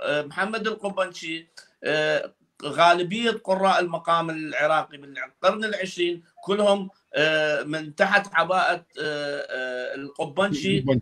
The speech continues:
Speaker 1: اللي
Speaker 2: صحيح.
Speaker 1: هو كان يدعو إلى التجديد. يعني ومن ضمنهم،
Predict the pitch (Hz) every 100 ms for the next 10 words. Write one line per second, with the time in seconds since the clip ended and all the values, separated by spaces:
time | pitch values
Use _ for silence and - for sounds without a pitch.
0 | - 147 170 175 196 190 185 180 175 175
1 | 147 185 190 185 - 170 160 - 147 120
2 | 143 127 - - 120 131 151 151 - _
3 | _ 131 160 165 170 165 196 220 214 208
4 | 214